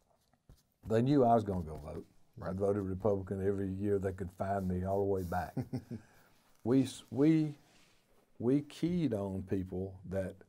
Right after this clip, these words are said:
Speaker 1: were maybes, you know, a-, and non-typical off-year election people. That's who we went after.
Speaker 2: So not R plus sixes, but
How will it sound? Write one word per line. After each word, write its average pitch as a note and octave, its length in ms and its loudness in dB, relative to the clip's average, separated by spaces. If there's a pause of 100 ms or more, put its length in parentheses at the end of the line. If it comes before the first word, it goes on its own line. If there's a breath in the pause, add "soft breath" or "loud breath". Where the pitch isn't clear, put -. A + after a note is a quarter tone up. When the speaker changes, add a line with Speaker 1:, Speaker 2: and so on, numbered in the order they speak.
(180)
Speaker 1:
were G2+ 160 0
maybes, F#2 720 0 (1400)
you C#2+ 80 -14
know, D#2+ 480 -12
a-, - 120 -6 (100)
and F#2 140 0
non-typical G#2+ 1120 4 (460)
off-year G#2 480 2
election F#2+ 600 -4 (200)
people. - 400 -10
That's A2 260 0
who G#2+ 140 2
we F#2+ 180 -2
went F#2 240 -2
after. E2 420 -10 (100)
Speaker 2:
So - 140 -2
not A#2 300 0
R A2+ 240 4
plus G2+ 340 -2
sixes, F2+ 560 -10
but E2+ 140 -10